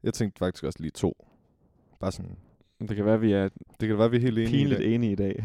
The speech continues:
Speaker 1: Ja, det er kedeligt. Nej, men det er en, øh, det er ikke en øl, man behøver så, jeg tror, den er ret svær at finde.
Speaker 2: Ja,
Speaker 1: Så det er ikke,
Speaker 2: formentlig.
Speaker 1: det er ikke en øl,
Speaker 2: I og
Speaker 1: man
Speaker 2: med,
Speaker 1: behøver så lede
Speaker 2: i og
Speaker 1: efter,
Speaker 2: med, at den
Speaker 1: som
Speaker 2: er købt
Speaker 1: sådan.
Speaker 2: i Tyskland.
Speaker 1: Men nu kommer der da et billede af den alligevel. Nu har vi smagt
Speaker 2: Ja.
Speaker 1: den for jer derude.
Speaker 2: Lige præcis.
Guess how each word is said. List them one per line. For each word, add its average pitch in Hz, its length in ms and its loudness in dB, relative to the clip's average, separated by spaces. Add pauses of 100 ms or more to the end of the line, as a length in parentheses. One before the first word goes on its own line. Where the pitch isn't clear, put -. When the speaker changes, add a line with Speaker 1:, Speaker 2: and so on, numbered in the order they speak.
(180)
Speaker 1:
Ja, 110 80 0 (340)
det 120 80 0
er - 80 -4
kedeligt. 98 360 -6 (480)
Nej, - 160 -6
men 101 100 -6
det 135 100 6
er 107 160 6
en, 104 140 0
øh, 90 300 0 (1000)
det 127 80 4
er 127 40 6
ikke 123 140 4
en 113 80 2
øl, 107 180 6
man 104 160 2
behøver 101 240 6
så, 90 360 -2
jeg - 100 -2
tror, - 120 2
den 117 100 0
er 98 40 -4
ret 107 140 0
svær 120 220 4
at 98 60 0
finde. 110 380 -2 (520)
Speaker 2:
Ja, 110 240 6
Speaker 1:
Så - 180 -18
det - 20 2
er 117 40 8
ikke, 113 100 8
Speaker 2:
formentlig. 110 180 4
Speaker 1:
det 131 100 6
er 127 40 12
ikke 127 140 6
en 127 80 4
øl, 117 80 6
Speaker 2:
I 110 40 8
og 104 40 6
Speaker 1:
man 104 100 6
Speaker 2:
med, 101 60 6
Speaker 1:
behøver 107 200 12
så 107 120 2
lede 98 300 4
Speaker 2:
i - 20 8
og 92 60 6
Speaker 1:
efter, 101 160 -2
Speaker 2:
med, 101 80 0
at 101 60 -2
den - 0 -
Speaker 1:
som 98 100 -4
Speaker 2:
er - 20 -4
købt 92 80 -10
Speaker 1:
sådan. - 200 -4
Speaker 2:
i 95 40 -8
Tyskland. - 340 -8
Speaker 1:
Men 98 40 -4
nu 101 60 -2
kommer 98 240 -2
der 85 60 -2
da 90 100 -4
et 87 100 -6
billede 92 260 0
af 82 60 -4
den - 80 -10
alligevel. 87 300 -4
Nu - 80 0
har 113 60 4
vi 98 80 -4
smagt 101 200 0
Speaker 2:
Ja. - 60 -2
Speaker 1:
den 101 100 -8
for 90 140 2
jer 92 120 2 (360)
derude. 87 180 -6 (200)
Speaker 2:
Lige 139 120 4
præcis. 120 480 0